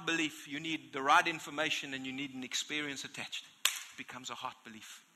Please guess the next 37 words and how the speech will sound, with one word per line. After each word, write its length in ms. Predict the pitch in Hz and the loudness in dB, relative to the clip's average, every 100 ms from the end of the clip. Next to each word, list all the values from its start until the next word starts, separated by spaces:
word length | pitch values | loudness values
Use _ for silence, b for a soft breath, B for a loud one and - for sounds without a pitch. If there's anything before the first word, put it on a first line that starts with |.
| _ B B B | _ B B B
You 260 | 123 208 277 | 4 6 8
know 240 | 220 240 | 10 10
what 220 | 226 220 | 10 4
beliefs 360 | 185 190 220 - | 4 2 2 0
you 100 | 170 | 4
had 240 | 175 208 | 6 6
in 80 | 202 | 4
your 140 | 196 170 | 0 2
heart 340 | 180 139 - | 6 4 4
based 260 | 160 151 156 | 0 0 0
around 260 | 151 143 | 2 4
how 120 | 131 151 | 6 4
you 160 | 185 | 4
grew 240 | 170 180 151 | 0 2 4
up 180 | 131 | 4
and 80 | 131 | 2
how 100 | 135 | 4
people 320 | 151 165 156 175 | 4 2 -2 2
shaped 400 | - 175 165 147 | 4 2 0 -4
you 80 | |
with 120 | 135 139 | -2 -2
their 120 | 135 | 0
words 380 | 135 170 165 151 | 2 2 0 -2
and 100 | 135 | -4
with 140 | 131 | -4
authority 500 | 131 - 156 170 165 | -2 4 6 6 2
and 100 | 139 | -2
with 140 | 127 | -4
rejection, 640 | 123 127 131 147 - 175 131 | -6 -4 -2 0 0 -2 -2
with 100 | - | 0
anger. 300 | 135 139 139 135 - - - B B B B B | 0 2 0 -2 -8 -20 -20 B B B B B
Those 260 | 160 156 - | 2 4 4
things 180 | 165 139 | 4 4
shaped 400 | - 156 156 - | 6 6 4 -2
you. 140 | 131 | 0
Now 100 | 131 | 2
you 280 | 139 160 | 4 4